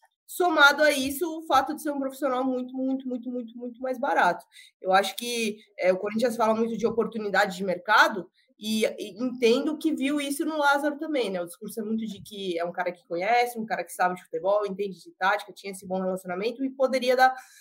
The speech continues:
dar conta do recado. Acho que o trabalho é bom, mas acho que foi, foi um, uma aposta nesse sentido, né? Não tem como a gente falar que não foi uma aposta, né?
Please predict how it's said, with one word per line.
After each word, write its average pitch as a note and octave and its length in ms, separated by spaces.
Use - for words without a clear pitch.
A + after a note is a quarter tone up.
dar A3+ 220
conta B3+ 260
do C4 120
recado. A#3 420
Acho - 160
que - 60
o - 20
trabalho F#3 340
é F#3+ 60
bom, F#3 340
mas G3 180
acho G3 160
que - 60
foi, A3 240
foi A3 160
um, A3 260
uma A3 220
aposta A#3+ 440
nesse C4+ 200
sentido, A3 400
né? F#3 80
Não B3+ 100
tem G#4 140
como F4 120
a D#4 60
gente A#3 300
falar G#3 240
que - 100
não G3+ 100
foi G3 160
uma F#3 120
aposta, E3 400
né? E3+ 160